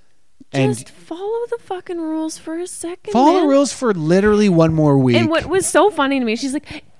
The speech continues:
Speaker 2: "It's emotional. I can't, 'cause it, it, my mental health." And she's, like,
Speaker 1: Throwing
Speaker 2: meanwhile,
Speaker 1: out buzzwords.
Speaker 2: she's screaming at these people. I'm like,
Speaker 1: Oh,
Speaker 2: "What
Speaker 1: yeah.
Speaker 2: about the mental health of the people who work here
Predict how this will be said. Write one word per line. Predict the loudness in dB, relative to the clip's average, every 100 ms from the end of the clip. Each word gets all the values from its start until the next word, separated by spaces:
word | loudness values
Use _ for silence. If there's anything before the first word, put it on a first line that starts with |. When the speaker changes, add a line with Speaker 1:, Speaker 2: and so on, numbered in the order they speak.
| -12
Speaker 2:
"It's | -10 -10 -6 -2
emotional. | 0 0 0 -2 -4 -6 -8 -6
I | -4
can't, | -2 -2 -2 -6 -12
'cause | -10 -8
it, | -8 -10
it, | -10 -4
my | -2 0
mental | 0 0 0
health." | 2 2 0
And | -4
she's, | -6 -4 -2
like, | -2 -4 -14 -14 2
Speaker 1:
Throwing | 4 6
Speaker 2:
meanwhile, | 6 4
Speaker 1:
out | 4
buzzwords. | 2 2 0 0 -4 -8 -16
Speaker 2:
she's | -10 -2 -2 -2
screaming | -8 -10 -10 -2 0 0 0 0 0 -2 -2
at | -4
these | -6 -8
people. | -8 -6
I'm |
like, | -6 -6
Speaker 1:
Oh, | -2
Speaker 2:
"What | -2
Speaker 1:
yeah. | -2
Speaker 2:
about | -4 -4
the | -4
mental | -2 -4 -4 -8
health | -6 -6 -8 -10 -16 -20 -16
of | -10 -8
the | -8
people | -10 -16 -6 -4 -4
who | -4
work | -6 -6 -8 -10
here | -10 -8 -6 -8